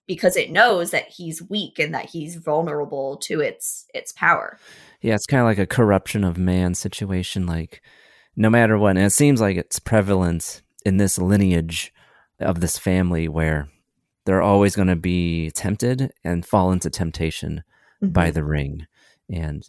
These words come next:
Speaker 2: yeah, I think that's very, very interesting because we just get a taste once again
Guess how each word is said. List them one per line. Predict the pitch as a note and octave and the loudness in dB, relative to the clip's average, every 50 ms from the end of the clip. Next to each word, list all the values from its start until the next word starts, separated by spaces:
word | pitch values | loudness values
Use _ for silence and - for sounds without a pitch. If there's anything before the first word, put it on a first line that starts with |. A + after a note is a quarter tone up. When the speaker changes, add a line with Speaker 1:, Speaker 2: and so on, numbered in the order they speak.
| _ _ | _ _
Speaker 2:
yeah, | A#2 A2 G2 | -2 -2 -2
I | |
think | F#2+ - C3 A#2 | 0 0 2 2
that's | G2+ F2+ F#2 | 2 0 -2
very, | E2+ F2 G2+ G2 F#2 F#2 F2 F2 E2 D#2 - - - | 0 2 4 4 4 4 2 0 -2 -4 -8 -10 -4
very | F#2 G2 G2+ F#2+ F#2 E2+ | 0 0 2 2 2 0
interesting | F2 F2+ - G2+ - - - F#2 F2+ | -2 -2 -4 -8 -6 -4 -4 -4 -4
because | F2+ - - F2+ E2+ D#2+ - | -4 -4 -2 -2 -2 -2 -2
we | - G2+ | -4 -2
just | F#2+ A#2 A#2 - | 0 0 0 0
get | - B2+ | 0 0
a | A2+ F#2 | 0 -2
taste | - - - A#2+ A2+ G2+ - - | -2 -2 -2 -2 -2 -2 -2 0
once | A2 G#2+ A2 G#2 - | 0 2 2 2 0
again | A2+ G#2 F#2+ G#2 G2 F#2+ F2+ E2+ D#2+ | 0 0 2 2 2 2 2 0 -2